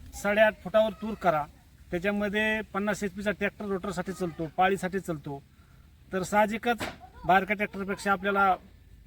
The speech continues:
पन्नास टक्के तर आपली मेहनत, अंतर, ग-, मशागत होते आणि उत्पन्न आपल्याला मात्र शंभर टक्केच वाढल्याशिवाय राहत नाही. त्यामुळे शेतकरी बंधूंनी एवढाच एक विचार केला पाहिजे की बाबा,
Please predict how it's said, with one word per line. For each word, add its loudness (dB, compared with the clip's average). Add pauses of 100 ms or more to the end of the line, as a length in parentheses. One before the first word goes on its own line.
(420)
पन्नास 2
टक्के -2
तर 0
आपली 4
मेहनत, 2
अंतर, 4
ग-, -4
मशागत -4
होते -4 (400)
आणि 0
उत्पन्न -2
आपल्याला 4 (540)
मात्र -4 (220)
शंभर -2
टक्केच -2 (420)
वाढल्याशिवाय 4
राहत 2
नाही. -12 (680)
त्यामुळे -2
शेतकरी -2
बंधूंनी -4 (600)
एवढाच 2
एक -6
विचार 2
केला 0
पाहिजे -2
की -6
बाबा, -2